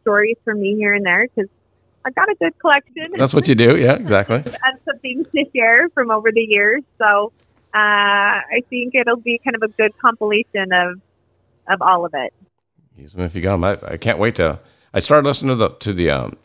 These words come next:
Speaker 2: the, well, I listened to the trailer and then part of the first one. So I'll get, I'll get through
Speaker 1: Thank
Speaker 2: the rest
Speaker 1: you.
Speaker 2: of 'em.
Speaker 1: Well, I hope you enjoy it.
Speaker 2: I,
Speaker 1: Yes.
Speaker 2: I used to listen a lot more 'cause I used to drive a lot for my job. <laughs> So
Speaker 1: I know, me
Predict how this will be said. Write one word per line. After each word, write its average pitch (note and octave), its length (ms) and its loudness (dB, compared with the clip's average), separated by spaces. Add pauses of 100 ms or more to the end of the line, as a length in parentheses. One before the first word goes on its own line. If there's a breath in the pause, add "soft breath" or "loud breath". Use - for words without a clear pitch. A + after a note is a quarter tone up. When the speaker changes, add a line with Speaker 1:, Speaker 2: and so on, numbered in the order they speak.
Speaker 2:
the, F#2 200 -10
well, F#2+ 140 -6
I F2 100 2
listened B2+ 300 -2
to A#2 40 0
the F#2+ 100 -2
trailer F#2 360 0
and E2+ 100 -2
then E2 180 -2 (180)
part F2+ 120 2
of D#2+ 60 0
the D2+ 80 -2
first F2 300 0
one. - 240 -4
So D2 300 -2 (520 soft breath)
I'll D#2 120 -6
get, E2+ 200 0
I'll D#2 100 0
get E2 160 -2
through D#2 120 0
Speaker 1:
Thank D2+ 40 -4
Speaker 2:
the D2 80 2
rest D2+ 200 2
Speaker 1:
you. C#2+ 80 0
Speaker 2:
of C#2 60 0
'em. - 140 -8
Speaker 1:
Well, A#3 120 -2
I C4+ 100 0
hope D4+ 160 -4
you D4+ 140 -2
enjoy B3+ 260 -2
it. F3 280 -2 (100)
Speaker 2:
I, G#2+ 80 -2
Speaker 1:
Yes. G#2+ 220 0 (160)
Speaker 2:
I A2 60 0
used F#3 200 2
to D3 60 -8
listen C3 260 -2
a G#2 40 2
lot A2 160 2
more C3 180 4
'cause - 120 -10
I F#2+ 40 2
used G#2+ 160 -2
to F#2 60 -6
drive F2 320 -2
a - 40 -8
lot C#2 160 -4
for - 80 -16
my C#2+ 100 -4
job. F#2+ 440 -2 (260)
<laughs> D3+ 160 -2
So G#2+ 360 0 (320 soft breath)
Speaker 1:
I C4+ 140 0
know, F#4+ 280 0
me F4+ 220 -12